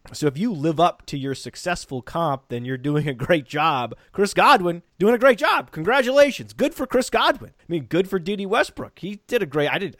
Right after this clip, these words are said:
I cannot believe fourth in Heisman voting for D D Westbrook, but Chris Godwin, what I like about him is his last name is the combination of God and win. <laughs> Can you name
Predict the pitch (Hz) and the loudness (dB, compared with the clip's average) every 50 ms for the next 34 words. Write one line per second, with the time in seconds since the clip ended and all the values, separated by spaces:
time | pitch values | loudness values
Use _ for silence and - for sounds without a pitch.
0 | - - _ - _ - - 269 262 240 220 170 143 139 151 139 131 113 101 _ | -20 -20 _ -20 _ -8 -4 -2 0 0 0 -2 -2 -4 -6 -6 -6 -6 -8 _
1 | _ _ - 156 156 165 175 170 - 113 110 107 - 127 127 139 135 123 123 120 | _ _ -4 0 0 0 0 0 -6 -12 -16 -12 -10 -6 -4 -4 -4 -4 -8 -12
2 | 110 104 107 107 104 104 101 101 - 107 104 101 117 117 113 110 101 107 117 127 | -10 -8 -6 -6 -6 -8 -10 -14 -16 -20 -18 -12 -12 -10 -10 -10 -8 -6 -6 -6
3 | - - _ 107 101 - _ _ - 110 107 - - _ _ - - 190 196 - | -6 -10 _ -14 -14 -14 _ _ -10 -10 -10 -10 -12 _ _ -8 -6 -6 -6 -6
4 | - - 147 170 185 180 156 131 120 117 113 - _ _ _ 143 180 185 220 247 | -6 -6 -2 0 0 0 0 0 -4 -6 -6 -12 _ _ _ -2 0 2 2 0
5 | 233 226 196 185 180 190 226 220 185 160 143 135 - - 175 170 156 147 147 165 | 0 0 0 2 2 2 0 -2 -2 -2 -4 -6 -6 -6 -6 -4 -4 -2 0 2
6 | 175 180 196 190 - - 170 180 175 170 147 135 123 120 123 - - 170 165 160 | 2 2 2 0 -2 -6 -6 -4 -4 -2 -4 -4 -6 -6 -12 -10 -6 -6 -6 -4
7 | 151 151 156 165 170 - - 139 120 107 101 104 107 104 110 131 131 135 147 156 | -4 -4 -4 -4 -4 -6 -8 -10 -10 -10 -12 -14 -18 -6 -2 0 0 2 2 4
8 | 165 170 170 180 180 139 131 113 107 101 101 101 101 113 139 131 113 92 90 - | 4 4 4 4 0 -2 -6 -8 -8 -12 -14 -12 -6 -4 -4 -4 -4 -8 -12 -18
9 | _ _ _ 139 131 - - - - - - - _ - - - - - 175 170 | _ _ _ -8 -8 -8 -8 -8 -8 -10 -10 -6 _ -4 -4 -4 -6 -2 -2 0
10 | 175 170 160 143 143 156 165 180 190 196 196 202 202 202 | 0 0 -2 0 0 2 2 4 4 4 4 2 0 -4